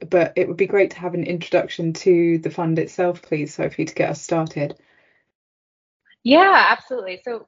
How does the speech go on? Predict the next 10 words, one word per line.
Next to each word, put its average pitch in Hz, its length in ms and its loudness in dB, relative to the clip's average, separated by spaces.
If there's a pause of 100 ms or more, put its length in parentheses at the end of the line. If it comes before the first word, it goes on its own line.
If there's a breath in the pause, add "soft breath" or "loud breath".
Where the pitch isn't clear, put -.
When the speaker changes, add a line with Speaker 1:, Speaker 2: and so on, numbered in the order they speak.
Speaker 2:
Collaborative 285 520 -4
Fund 226 180 -6
has 214 180 -12
been 196 160 -6
around 185 540 -8 (420)
since 180 200 -16
twenty 180 320 -12
ten, 156 440 -14
so, 165 460 -10
um, 160 340 -10